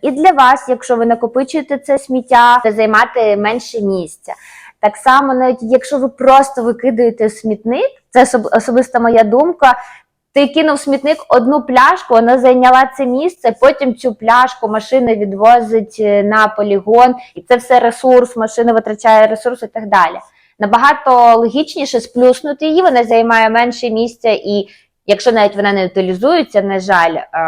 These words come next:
на неї буде менше затрачено ресурсу. Тому завжди с-, е, зменшуйте, е, об'єм вашого сміття. Третє, також вам хочу порадити дуже крутий застосунок, який називається «Сортуй».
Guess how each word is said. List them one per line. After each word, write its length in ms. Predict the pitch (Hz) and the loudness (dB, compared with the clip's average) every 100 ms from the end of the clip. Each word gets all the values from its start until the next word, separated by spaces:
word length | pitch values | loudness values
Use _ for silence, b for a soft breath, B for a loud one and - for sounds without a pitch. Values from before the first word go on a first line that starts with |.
| 151 - | -4 -6
на 100 | 190 | -4
неї 160 | 220 226 | -2 -2
буде 180 | 196 | -2
менше 400 | 190 185 202 208 | -4 -4 -4 -8
затрачено 580 | 175 175 180 185 170 170 | -12 -8 -6 -6 -10 -14
ресурсу. 640 | 185 185 180 170 _ _ - - | -14 -14 -12 -12 _ _ -20 -4
Тому 260 | 233 240 | 0 0
завжди 320 | 208 214 220 | -2 -4 -2
с-, 440 | 370 - _ - _ _ _ | -2 -4 _ -20 _ _ _
е, 220 | 196 196 | -2 0
зменшуйте, 600 | 190 226 226 214 180 170 | 0 0 0 -2 -6 0
е, 260 | 180 180 175 B B B B _ 180 175 | 0 2 -2 B B B B _ -8 -6
об'єм 440 | - 185 214 214 185 - | -6 -2 0 0 -6 -4
вашого 440 | 180 175 196 185 | -4 -2 -6 -10
сміття. 500 | 185 196 185 - - - _ _ _ _ _ _ - | -8 -8 -8 -10 -12 -14 _ _ _ _ _ _ -8
Третє, 760 | - - 339 392 294 220 - - | 2 2 2 2 4 4 0 -2
також 320 | 226 262 339 | 0 0 -2
вам 280 | 285 240 240 | 2 2 2
хочу 300 | 247 269 277 | 0 -2 -2
порадити 540 | 226 220 233 269 269 208 | 0 2 2 0 -2 -4
дуже 400 | 196 294 262 233 | -2 -2 -2 -4
крутий 400 | - 214 247 262 | -4 -4 -4 -2
застосунок, 840 | 220 - 208 - 220 185 196 269 - | -4 -8 -14 -10 -8 -4 -4 -6 -6
який 260 | 226 220 294 | -8 -4 -4
називається 880 | 214 208 202 185 185 - 180 170 165 _ _ _ _ _ _ | -2 0 2 2 0 -2 -4 -2 -12 _ _ _ _ _ _
«Сортуй». 720 | - 330 330 311 202 226 | 0 0 2 0 0 -2